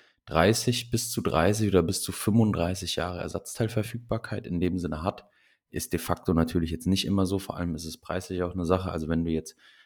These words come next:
wirklich an die High-End-Oldtimer, ähm, wenn du so einen findest, den du dann bei Kleinanzeigen kaufst und du willst ihn dann restaurieren, dann kostet das nicht nur sehr viel Geld und sehr viel Zeit, sondern auch sehr viel Wartezeit. Aber tendenziell ja.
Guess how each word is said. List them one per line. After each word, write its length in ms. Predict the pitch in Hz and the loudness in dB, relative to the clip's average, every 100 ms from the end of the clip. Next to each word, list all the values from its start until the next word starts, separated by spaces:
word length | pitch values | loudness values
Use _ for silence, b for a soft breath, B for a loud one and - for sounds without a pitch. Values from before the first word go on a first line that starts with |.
| _ | _
wirklich 400 | 92 92 92 - | -6 -2 -4 -4
an 120 | 87 | -6
die 140 | 82 80 | -4 -2
High-End-Oldtimer, 1200 | 85 85 90 95 - 90 - 87 90 90 87 87 | -4 -2 -2 -4 -2 -4 -4 -6 -4 -4 -6 -12
ähm, 220 | - 82 85 | -12 -12 -8
wenn 140 | 82 | -6
du 60 | 82 | -6
so 160 | - | -6
einen 160 | - 80 | -8 -6
findest, 640 | - 117 120 117 - - | 2 6 6 4 -4 -8
den 140 | 85 82 | -6 -4
du 40 | |
dann 160 | 82 82 | -4 -2
bei 80 | |
Kleinanzeigen 540 | 80 - 82 82 80 80 | -4 -6 -6 -6 -6 -4
kaufst 320 | - 90 - | -2 -2 -2
und 100 | 87 | -8
du 100 | 82 | -6
willst 220 | 82 - | -8 -8
ihn 40 | 80 | -10
dann 120 | 76 | -8
restaurieren, 600 | 78 - 80 87 95 95 b b b | -10 -12 -4 0 0 0 b b b
dann 160 | - 80 | -20 -18
kostet 400 | - 87 - 90 | -6 -4 -2 -4
das 140 | 90 | -4
nicht 160 | 90 85 | -4 -2
nur 120 | 90 | 2
sehr 160 | 80 80 | 4 4
viel 280 | - 80 73 | 2 -4 -4
Geld 600 | - 80 87 101 - - | -4 2 4 4 0 -14
und 200 | - 82 | -10 -4
sehr 140 | 78 80 | -2 -2
viel 160 | - | -4
Zeit, 360 | 78 78 82 85 | -8 -4 -2 -2
sondern 220 | - 78 | -2 -4
auch 120 | - | -4
sehr 160 | - - | -8 -6
viel 200 | - 78 | -4 -2
Wartezeit. 600 | 80 - - - - - | -2 -4 -10 -12 -12 -8
Aber 420 | - 85 85 - _ _ - | 2 4 4 -2 _ _ 0
tendenziell 540 | 90 90 82 80 78 | 4 4 2 0 0
ja. 260 | 80 82 82 | -4 -8 -12